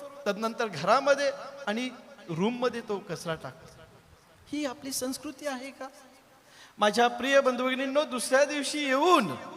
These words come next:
ते आपल्या नगरपालिकेचे कामगार साफ करतात. आपल्या समाजाकडे चार समाज आदराने पाहतात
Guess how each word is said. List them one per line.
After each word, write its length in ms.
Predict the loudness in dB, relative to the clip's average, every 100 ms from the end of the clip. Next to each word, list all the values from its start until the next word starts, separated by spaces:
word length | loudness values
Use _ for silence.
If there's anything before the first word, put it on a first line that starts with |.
| -14 -16 -20 -20 -10
ते 340 | 0 0 0 -6 -18 -6
आपल्या 440 | -6 -4 0 0 0 -4
नगरपालिकेचे 960 | -6 -2 0 0 -2 -4 -6 -10 -6 -6
कामगार 600 | -4 -6 -4 -6 -8 -6
साफ 440 | -8 -8 -10 -12
करतात. 360 | -14 -14 -12 -14 -14 -20 -20 -20 -12 -6
आपल्या 380 | -4 -2 -4
समाजाकडे 1040 | -4 -4 -6 -2 -2 -2 -4 -4 0 0 0 -6 -18 -20 -20 -20 -12
चार 260 | -6 -6 -6
समाज 680 | -6 -6 0 4 4 2 -6 -10 -16 -12 -14 -10 0
आदराने 480 | 0 2 0 -2 -4
पाहतात 520 | -6 -8 -6 -2